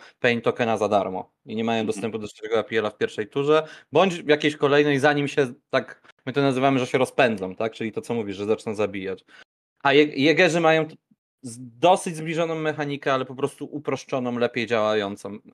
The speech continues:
Speaker 1: Generalnie less is more i to po prostu działa, u Hand of the Archon to nie działa, no, ale to jest zupełnie inny temat.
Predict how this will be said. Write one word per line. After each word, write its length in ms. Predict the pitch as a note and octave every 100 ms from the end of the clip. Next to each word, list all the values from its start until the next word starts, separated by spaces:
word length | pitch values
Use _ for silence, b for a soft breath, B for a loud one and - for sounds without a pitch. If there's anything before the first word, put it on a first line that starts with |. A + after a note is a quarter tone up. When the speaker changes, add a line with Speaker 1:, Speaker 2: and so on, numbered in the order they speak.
| _
Speaker 1:
Generalnie 680 | - C3+ F3+ G3 G3 F#3 E3+
less 220 | D3 D3+
is 160 | - -
more 320 | C3 B2 B2+ B2+ B B _ _ -
i 100 | C3
to 120 | D#3
po 120 | D3+
prostu 320 | C#3 C#3 -
działa, 380 | A#2+ C3+ C3 B2+
u 100 | B2
Hand 220 | A#2 A#2+
of 100 | B2
the 180 | A2+ A#2
Archon 220 | A2 A2+
to 100 | G#2
nie 180 | G#2+ G2
działa, 320 | F#2+ F#2 F#2
no, 60 | G#2
ale 160 | A2 A2
to 100 | A#2
jest 140 | G#2+
zupełnie 340 | A2 A#2+ A2
inny 200 | G#2+ G#2
temat. 420 | G2+ A2 G#2+ A2